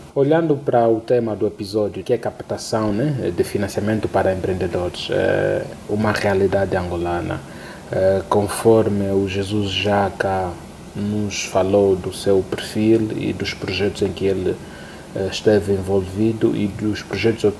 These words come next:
em que ele está envolve-, eh, está envolvido.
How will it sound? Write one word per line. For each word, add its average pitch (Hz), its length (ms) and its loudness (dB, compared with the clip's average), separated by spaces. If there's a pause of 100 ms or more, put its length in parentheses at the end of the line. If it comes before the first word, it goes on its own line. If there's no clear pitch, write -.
em 107 240 0
que 107 180 -2
ele 104 140 2
está 104 240 0
envolve-, 101 480 2
eh, 101 200 6
está 107 300 2
envolvido. 101 560 0